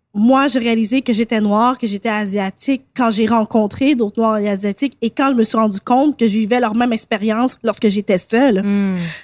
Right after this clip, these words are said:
Speaker 1: Donc, il y a cette question-là aussi qui joue. C'est un aspect très important et la question interraciale n'est pas abordée dans l'adoption. Et ça, c'est très problématique parce que ça l'amène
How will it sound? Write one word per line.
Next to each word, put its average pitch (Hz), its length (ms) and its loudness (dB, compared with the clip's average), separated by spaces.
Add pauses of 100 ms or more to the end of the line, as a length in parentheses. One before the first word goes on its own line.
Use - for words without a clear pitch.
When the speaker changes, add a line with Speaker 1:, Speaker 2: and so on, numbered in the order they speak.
(100)
Speaker 1:
Donc, 220 180 0
il 247 40 0
y 220 40 2
a - 20 -2
cette 226 220 -4
question-là 220 540 0
aussi 262 240 -4
qui 220 160 -2
joue. 269 80 4
C'est 262 220 -4
un 220 120 0
aspect 214 360 -2
très 262 500 0
important 220 400 -2 (100)
et 277 60 2
la 220 120 -2
question 349 380 0 (140)
interraciale 226 1000 -2 (540)
n'est 254 160 6
pas 381 220 2
abordée 233 440 0
dans 220 120 0
l'adoption. 190 560 -6 (260)
Et 247 100 2
ça, - 200 0
c'est 285 200 -2
très 294 200 0
problématique 226 800 -2
parce 208 140 -6
que 233 100 -4
ça 214 180 -6
l'amène 240 380 0